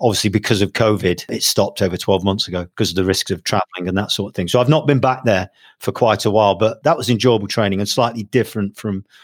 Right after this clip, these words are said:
what I deliver in the U K. So really interesting times. And, and obviously, like, like most people, a lot of the training that I deliver has been switched to online. So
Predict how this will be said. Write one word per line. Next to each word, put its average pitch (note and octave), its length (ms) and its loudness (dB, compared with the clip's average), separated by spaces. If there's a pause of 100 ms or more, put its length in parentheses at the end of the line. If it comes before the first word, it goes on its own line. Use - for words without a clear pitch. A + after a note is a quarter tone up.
(140)
what A2+ 180 0
I G#2+ 160 0
deliver G2 420 0
in F#2+ 140 0
the F#2+ 100 0
U F#2+ 220 -2
K. F2+ 420 -6 (160)
So B2+ 220 2
really C#3 220 4
interesting A2 680 0 (120)
times. A2+ 500 2
And, A#2 100 2 (120)
and C#3 140 4
obviously, A#2+ 420 0
like, A#2+ 460 0
like B2+ 220 0
most C3+ 320 2
people, A2 560 -4 (160)
a A#2+ 60 0
lot B2+ 180 4
of G#2 80 -8
the A2+ 80 0
training A#2+ 420 2
that A2+ 120 -2
I A2 120 0
deliver G#2+ 380 0
has A2+ 140 2
been A#2+ 160 2
switched - 480 0
to A#2+ 260 0
online. B2 580 2 (520)
So G#2+ 540 2